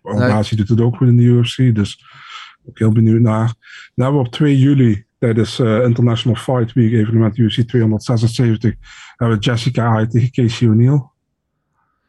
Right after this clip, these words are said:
Speaker 1: Oh, eh, ik ben wel een fan van O'Neill.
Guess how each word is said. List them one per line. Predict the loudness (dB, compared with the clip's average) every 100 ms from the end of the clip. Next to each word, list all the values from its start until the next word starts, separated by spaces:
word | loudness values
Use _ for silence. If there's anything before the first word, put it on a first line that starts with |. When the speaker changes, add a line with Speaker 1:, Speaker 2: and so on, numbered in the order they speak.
| _ _
Speaker 1:
Oh, | 0 0 -2 -14 _ _ _ _ _ _
eh, | -8 -4 -2 0 0 -2 -2 -2 -2 -2 -4
ik | -6
ben | -6 -8 -8
wel | -8
een | -6
fan | -6 -6
van | -8
O'Neill. | -6 -6 -8